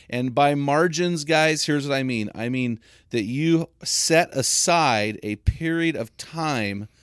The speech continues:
to build into your life as a man.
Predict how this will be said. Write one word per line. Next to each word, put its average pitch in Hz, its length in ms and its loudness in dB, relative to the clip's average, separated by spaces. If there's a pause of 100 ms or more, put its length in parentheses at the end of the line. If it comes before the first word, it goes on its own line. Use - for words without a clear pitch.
(480)
to 131 300 0
build 139 640 -2
into 165 540 -4
your 123 280 -2
life 120 380 -2
as 110 200 -6
a 110 60 -4
man. 113 520 -4